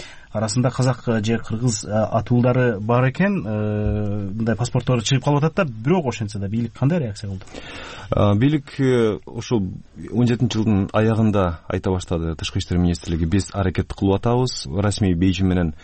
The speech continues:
Speaker 2: сүйлөшүп, э, алардын маселесин жеңилдеткенге, кайра алып келгенге деп. Мына эң, эң эле соңку, э, жыйынтыгын айтайын. Эки апта мурда белгилүү болду. Ушул жылдын тогуз айынын ичинде, э,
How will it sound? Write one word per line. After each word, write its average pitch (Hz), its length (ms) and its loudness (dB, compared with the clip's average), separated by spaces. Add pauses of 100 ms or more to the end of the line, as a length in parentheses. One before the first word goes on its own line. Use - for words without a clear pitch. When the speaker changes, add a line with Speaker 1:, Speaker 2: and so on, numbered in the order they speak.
(300)
Speaker 2:
сүйлөшүп, 107 560 2 (140)
э, 87 540 0
алардын 95 520 2 (180)
маселесин 92 320 0
жеңилдеткенге, 90 840 2
кайра 92 220 2
алып 90 180 0
келгенге 92 340 2
деп. 80 220 -2 (360)
Мына 104 180 4
эң, 151 360 4
эң 143 200 2
эле 110 120 -2
соңку, 101 800 -2
э, 90 300 -4
жыйынтыгын 95 480 2
айтайын. 127 320 -2 (140)
Эки 117 160 2
апта 95 200 -2
мурда 87 280 0
белгилүү 85 240 -2
болду. 95 360 0
Ушул 90 320 0 (240)
жылдын 92 920 0
тогуз 107 240 2
айынын 92 240 2
ичинде, 120 460 0 (500)
э, 85 520 2